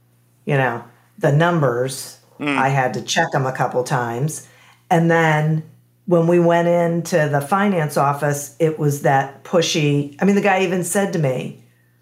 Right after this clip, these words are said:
Speaker 1: "What do you mean you're not gonna get this?"
Speaker 2: <laughs>
Speaker 1: It was, like, insulting. <laughs> I was like, "Uh,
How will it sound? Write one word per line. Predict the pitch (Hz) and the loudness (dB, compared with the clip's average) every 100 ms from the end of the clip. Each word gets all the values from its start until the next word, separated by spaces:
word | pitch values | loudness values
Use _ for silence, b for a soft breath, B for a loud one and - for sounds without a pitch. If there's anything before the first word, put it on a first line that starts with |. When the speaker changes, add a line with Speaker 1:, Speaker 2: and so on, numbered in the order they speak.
| b _ | b _
Speaker 1:
"What | - 139 165 | 0 4 4
do | |
you | 208 | 4
mean | 214 262 311 | 4 2 2
you're | 151 135 | 0 0
not | 123 120 | -2 -4
gonna | 123 117 | -4 -4
get | 110 107 | -4 -6
this?" | - - - | -10 -10 -8
Speaker 2:
<laughs> | - - - - - - | -8 -8 -16 -18 -14 -4
Speaker 1:
It | 175 185 | -2 0
was, | 214 | 0
like, | 226 | 2
insulting. | 220 196 214 208 202 139 208 | 2 2 2 2 0 0 0
<laughs> | |
I | 147 | 2
was | 240 220 | 0 0
like, | 185 160 - - 185 | 0 0 -4 -10 -2
"Uh, | 202 202 196 | 2 2 0